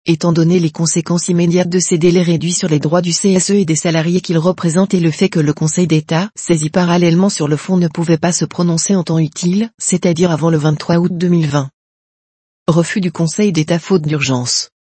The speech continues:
Le juge des référés peut ordonner la suspension de l'exécution d'une décision administrative lorsque l'urgence le justifie et qu'il y a un doute sérieux quant à la légalité de la décision.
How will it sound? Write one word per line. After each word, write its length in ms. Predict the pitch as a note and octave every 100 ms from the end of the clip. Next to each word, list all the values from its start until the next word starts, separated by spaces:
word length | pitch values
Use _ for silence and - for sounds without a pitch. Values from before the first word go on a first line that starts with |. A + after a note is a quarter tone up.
| _ _ _ _ _ _ _ _
Le 120 | F3+
juge 260 | F3 G#3 G#3+
des 120 | F3+
référés 560 | E3 D#3 E3 D3+ E3 A3 _
peut 140 | F3+ D#3+
ordonner 360 | F3 D#3+ D#3+ F3+
la 120 | E3
suspension 540 | - D#3 F3 D#3 F#3+
de 100 | F3
l'exécution 640 | D#3+ D3+ D#3+ D#3+ D#3+ G3 F#3
d'une 180 | E3+
décision 460 | D#3+ F3 - E3+ F3
administrative 880 | D#3+ D#3 D3+ D3+ - D#3+ - G3+ F3+
lorsque 240 | D#3+ -
l'urgence 520 | D#3 D#3 D3+ F#3 F#3+
le 80 | F3+
justifie 720 | D#3+ E3 - E3+ - E3+ G3+ -
et 80 | E3+
qu'il 240 | E3+ D#3+
y 40 |
a 60 | E3
un 80 | E3+
doute 200 | E3+ E3
sérieux 340 | - D3+ F#3
quant 100 | F3+
à 160 | E3 D#3
la 120 | D3+
légalité 520 | D#3 D#3 D#3 D#3 E3
de 80 | D#3
la 100 | C#3
décision. 580 | C#3 D3+ D#3+ C#3 C3+